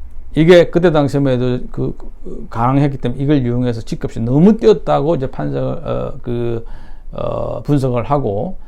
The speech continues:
이게 뭐냐면 통정거래가 돼서 안 되겠다. 짜고 치는 고수입이 된다. 이렇게 해서 이제 금지해서 이천십팔 년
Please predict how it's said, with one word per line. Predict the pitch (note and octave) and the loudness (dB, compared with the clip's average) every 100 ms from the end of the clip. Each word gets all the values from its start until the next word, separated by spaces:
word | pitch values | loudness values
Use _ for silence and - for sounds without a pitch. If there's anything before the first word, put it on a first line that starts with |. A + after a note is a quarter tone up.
| - - | -10 -6
이게 | B2 D3 C#3 | 0 0 0
뭐냐면 | G#2 A2+ A#2 C#3 | -2 -4 -4 -6
통정거래가 | - G3 F#3+ F#3 D3+ A#2+ A2 | -2 0 0 0 0 0 -2
돼서 | G2 F#2+ C#3 D#3+ F2+ - - - | -4 -4 2 2 0 -6 -10 -6
안 | A#2+ | 0
되겠다. | C3 D3 A#2 - - - - - - | 4 4 2 -6 -10 -10 -10 -10 -2
짜고 | D#3 F#3 | 0 2
치는 | E3+ C#3 | 2 0
고수입이 | A2+ C3 A#2+ | 0 -2 -2
된다. | A2+ G#2 G2+ | -2 -4 -6
이렇게 | G#2+ A#2+ | -6 -4
해서 | A2+ C#3+ | -2 -2
이제 | C3+ | -4
금지해서 | A#2+ B2 A#2 A2+ G#2+ A#2 - - | -4 -4 -2 -2 -4 -6 -6 -6
이천십팔 | B2 C3 B2+ - - C3+ | -6 -4 -6 -6 -4 0
년 | E3+ G#3+ | 0 0